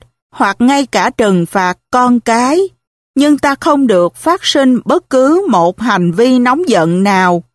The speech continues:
Nhưng nếu ta nóng giận và đánh đập con cái,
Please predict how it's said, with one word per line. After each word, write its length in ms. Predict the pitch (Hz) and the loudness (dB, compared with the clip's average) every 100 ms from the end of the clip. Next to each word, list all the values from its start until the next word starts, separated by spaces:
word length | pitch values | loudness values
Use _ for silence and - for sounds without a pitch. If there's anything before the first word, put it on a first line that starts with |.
| _ _ _ _ - - - | _ _ _ _ -20 -20 -4
Nhưng 240 | 269 294 | 0 2
nếu 140 | 285 370 | 2 0
ta 180 | 311 277 | 0 0
nóng 260 | 277 370 | 0 0
giận 380 | 254 165 170 185 - _ _ - | 0 2 0 -4 -8 _ _ -4
và 400 | 214 214 208 202 | -2 0 0 0
đánh 220 | 247 381 349 | 0 0 0
đập 160 | - _ _ _ | -2 _ _ _
con 260 | - 247 240 | -2 0 0
cái, 500 | - 233 247 311 | 0 -2 0 0